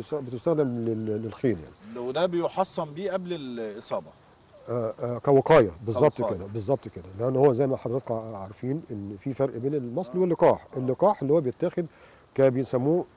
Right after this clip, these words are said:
Speaker 1: بروفيلاكتيك أو، آه، كوقاية من المرض، أما المصل اللي هو بيستخدم زي مصل التيتانوس مثلا، ده بيستخدم أثناء الإصابة نفسها، إذا كان عندي حالة وباء أو أوت بريك في حيوان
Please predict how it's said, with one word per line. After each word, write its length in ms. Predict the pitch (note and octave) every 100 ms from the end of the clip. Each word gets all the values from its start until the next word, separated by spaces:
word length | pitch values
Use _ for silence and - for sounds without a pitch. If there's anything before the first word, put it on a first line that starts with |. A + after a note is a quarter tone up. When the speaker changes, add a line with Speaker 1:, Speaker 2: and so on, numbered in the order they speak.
| _ _
Speaker 1:
بروفيلاكتيك 720 | G#2+ A2+ C3+ B2+ B2+ - A2 -
أو، 280 | C3+ D3+ C#3 - G#3 B2+
آه، 140 | A#2 -
كوقاية 600 | C3+ B2 B2+ C3+ C#3+ D#3+ _ _ _
من 220 | G#2 B2+ C#3+
المرض، 540 | A#2 G#2+ A2+ A2 E2 - -
أما 180 | F3 G3+
المصل 320 | D#3 F#3+ -
اللي 160 | C3+ C3+
هو 160 | E3+
بيستخدم 560 | B2+ A#2+ - A#2+ B2+ E3 - - - _ -
زي 200 | B2 B2+
مصل 240 | C#3 -
التيتانوس 460 | A2 B2+ G2+ G2 A#2+
مثلا، 220 | B2 C3+
ده 160 | C3 C3+
بيستخدم 380 | A#2 C#3 C3 B2+ -
أثناء 360 | - C3+ -
الإصابة 580 | A#2+ G#2 G2 - C3+ A#2+
نفسها، 340 | G2 - B2
إذا 140 | G2 G#2+
كان 160 | C3
عندي 240 | B2 C3+ A2+
حالة 280 | - C#3 A#2 - - _ _ A#2
وباء 360 | A#2 C#3 E3+ - _ - - A#2+
أو 160 | B2+
أوت 180 | C#3 A#2+
بريك 280 | G2+ C3 E3+ - _ _
في 160 | -
حيوان 320 | C3 A2 A2+